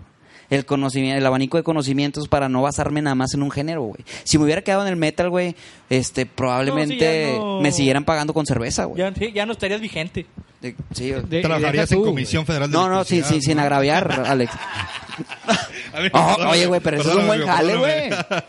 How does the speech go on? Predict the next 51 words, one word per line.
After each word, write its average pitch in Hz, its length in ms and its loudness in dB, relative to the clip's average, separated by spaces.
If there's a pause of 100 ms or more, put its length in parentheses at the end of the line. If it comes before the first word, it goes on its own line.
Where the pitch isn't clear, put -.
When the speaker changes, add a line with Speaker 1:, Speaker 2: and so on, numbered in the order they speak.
(300)
Speaker 1:
No, 165 220 6
no, 196 140 0
sin 190 120 0
agraviar. 160 320 2
Yo 180 120 2
sé 190 80 0
que 202 60 -2
tú 208 100 -6
tienes 214 180 2
tu - 80 -2
jale, 160 300 0
güey. 208 160 2
Eres 165 140 -2
una, 196 120 0
una 139 460 0
chingonada 143 400 0
en 156 80 0
lo 143 100 -2
que 127 80 0
haces. 147 380 -2
O 131 80 2
sea, 151 100 4
pero 143 280 4
Speaker 3:
Gracias, 135 180 -2
Speaker 1:
prácticamente 196 500 0
Speaker 3:
gracias. 196 100 0 (200)
Speaker 1:
la, 139 40 -2
la 147 80 4
música 160 360 2
ya 185 80 0
es - 240 -4
como 175 340 2
un 180 140 0
hobby 180 520 2
Speaker 3:
Sí, 190 160 0
Speaker 4:
Ya, 135 160 0
sí, 131 60 2
Speaker 1:
amado. 147 240 4
Speaker 3:
es - 80 0
Speaker 4:
es - 80 -4
un - 60 0
Speaker 3:
un 135 60 2
Speaker 4:
hobby. 123 100 0
Speaker 3:
hobby. 147 300 -2 (180)
Realmente 185 380 -4
es - 40 -10
un 190 120 -4
hobby. 127 280 -6 (160)
Speaker 1:
O 139 100 -6
sea, 156 160 2
pero 151 300 2